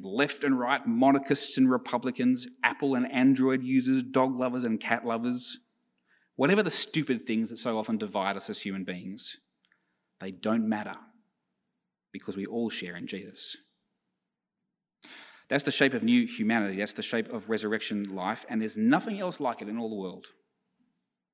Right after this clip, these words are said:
It's easier said than done, of course. You see those moments of the glory that's hidden with us as we are with Christ in heaven.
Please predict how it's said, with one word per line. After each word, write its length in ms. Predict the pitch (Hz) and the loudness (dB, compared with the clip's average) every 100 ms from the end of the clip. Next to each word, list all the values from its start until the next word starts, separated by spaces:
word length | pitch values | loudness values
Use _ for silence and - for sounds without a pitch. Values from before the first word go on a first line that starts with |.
| _ _ _ - - - - | _ _ _ -20 -20 -10 0
It's 160 | 135 - | 0 6
easier 260 | 196 196 | 6 8
said 220 | 156 156 139 | 8 6 8
than 160 | 123 | 6
done, 400 | 113 165 104 101 | 6 2 2 -2
of 160 | - - | -6 -8
course. 420 | - 104 123 - | -6 -4 -2 -4
You 80 | 101 | -4
see 320 | - 120 131 | -2 0 0
those 460 | 123 123 127 - - | 0 0 0 -4 -6
moments 460 | 113 113 127 180 131 | -2 2 2 0 -4
of 220 | 104 - | -8 -8
the 80 | 107 | -8
glory 520 | 107 107 123 139 156 | -6 -2 2 2 2
that's 360 | - - - | 0 -2 -2
hidden 600 | 127 120 156 139 95 117 120 | 0 0 0 -2 -6 -8 4
with 200 | 135 139 | 6 6
us 300 | 95 139 - | 4 0 2
as 160 | 123 113 | 0 0
we 200 | 120 117 | 0 2
are 180 | 117 | 0
with 240 | 123 123 131 | 2 2 0
Christ 420 | - 110 127 - | 0 2 2 0
in 80 | 110 | -4
heaven. 380 | 107 101 143 | -4 -2 -2